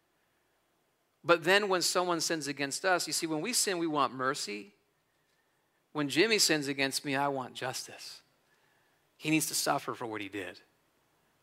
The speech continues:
right? No, Jesus teaches us, Hey, while we are asking forgiveness, let's be mindful of forgiving those that we have maybe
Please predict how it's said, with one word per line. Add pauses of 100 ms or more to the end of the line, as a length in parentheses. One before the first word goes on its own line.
(140)
right? (1400)
No,
Jesus
teaches
us,
Hey, (460)
while
we
are
asking
forgiveness, (260)
let's
be
mindful (960)
of
forgiving
those
that
we
have
maybe